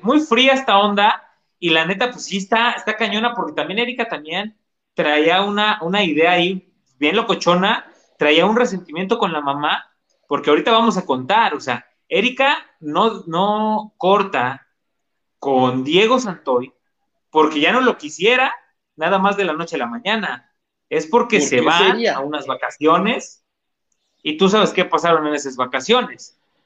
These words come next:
Speaker 2: Pues sí, prácticamente, pues, Diego tuvo sus que veres con la señora, ¿no? Entonces,
Speaker 1: Con la señora
Speaker 2: que le invitó al
Speaker 1: Cos.
Speaker 2: baño.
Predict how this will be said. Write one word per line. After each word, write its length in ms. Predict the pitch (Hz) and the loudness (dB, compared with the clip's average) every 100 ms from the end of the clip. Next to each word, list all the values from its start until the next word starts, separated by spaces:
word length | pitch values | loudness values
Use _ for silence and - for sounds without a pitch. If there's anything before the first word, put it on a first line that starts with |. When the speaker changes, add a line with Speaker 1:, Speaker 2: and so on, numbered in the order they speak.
| - - - _ _ | -20 -20 -20 _ _
Speaker 2:
Pues 240 | 165 156 | -4 -2
sí, 180 | 185 202 | 0 0
prácticamente, 880 | 202 190 196 190 175 185 196 190 170 | 2 0 0 -2 0 0 -2 -2 -4
pues, 500 | 160 151 139 - - | -2 -4 -4 -16 -20
Diego 580 | - 127 156 175 165 156 | -20 -4 0 0 0 -4
tuvo 280 | 160 156 160 | -2 -2 -2
sus 280 | - 139 - | -6 -10 -8
que 140 | 127 | -8
veres 380 | 123 123 117 - | -4 -4 -6 -10
con 180 | 123 117 | -14 -12
la 120 | - | -14
señora, 600 | - 117 101 107 110 - - - _ _ _ _ _ _ _ _ _ _ _ _ _ _ _ | -14 -16 -18 -16 -12 -10 -12 -16 _ _ _ _ _ _ _ _ _ _ _ _ _ _ _
¿no? 400 | 113 151 247 208 | -8 -6 -6 -8
Entonces, 400 | 127 120 139 147 | -10 -6 -6 -2
Speaker 1:
Con 120 | 139 | 0
la 100 | 123 | 0
señora 880 | - 123 143 175 180 175 185 151 - | -2 -8 -2 2 2 2 0 -2 -6
Speaker 2:
que 120 | 139 | -4
le 140 | 139 151 | -2 0
invitó 460 | 151 147 - 156 | 0 0 0 2
al 80 | 156 | 4
Speaker 1:
Cos. 300 | 147 214 254 | 6 6 4
Speaker 2:
baño. 1400 | 202 202 202 202 208 208 208 202 208 208 208 208 208 196 | 2 -2 0 -2 -2 -4 -4 -6 -6 -8 -8 -8 -10 -12